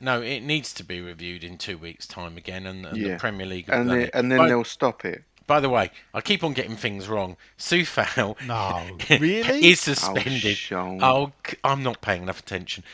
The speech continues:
Speaker 1: Coufal is suspended for, uh, the fifth round tie at S-, Spurs on Wednesday.
Speaker 2: Of course
Speaker 1: But,
Speaker 2: he is. What
Speaker 1: but
Speaker 2: do you get
Speaker 1: will,
Speaker 2: people's hopes up for?
Speaker 1: but will be, no, 'cause I thought it'd been, it,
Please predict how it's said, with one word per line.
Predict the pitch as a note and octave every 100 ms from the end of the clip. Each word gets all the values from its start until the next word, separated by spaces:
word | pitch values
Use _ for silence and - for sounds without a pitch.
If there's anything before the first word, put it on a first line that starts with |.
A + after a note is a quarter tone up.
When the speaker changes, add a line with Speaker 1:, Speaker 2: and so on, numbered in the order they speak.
| -
Speaker 1:
Coufal | - C#3+ - A#2 G#2+ -
is | C#3
suspended | - A2+ - G2+ F2+ F2 F2+ - _
for, | - - G2+ F2+ F2+ -
uh, | G2+ F#2 F#2 F2+
the | - G2 F#2 F2+ -
fifth | - -
round | F#2+ F2+ E2+ E2+
tie | - F#2 E2 D#2+ -
at | - -
S-, | - -
Spurs | - - G#2 F2 E2+ -
on | F#2+ F#2
Wednesday. | F2 E2 D#2+ - E2+ E2 - -
Speaker 2:
Of |
course | - B3+ -
Speaker 1:
But, | F3+
Speaker 2:
he | D#3 B2+ A2 G#2
is. | G2 - -
What | -
Speaker 1:
but | C#4
Speaker 2:
do | D#4
you |
get | D4+ C#4
Speaker 1:
will, |
Speaker 2:
people's | - B3+ A3+ G3+
hopes | F#3 F#3 D3
up | B2+ G#2 -
for? | - G2 F2+ - -
Speaker 1:
but | C#3 B2+
will | C3+ D#3 D3 C3+
be, | B2 A2+ A2 G2
no, | D3 C#3+
'cause | B2+ D3
I | D3+ E3+
thought | - D#3
it'd | A#2+
been, | B2+ B2+ A#2 A2 - - _
it, | D3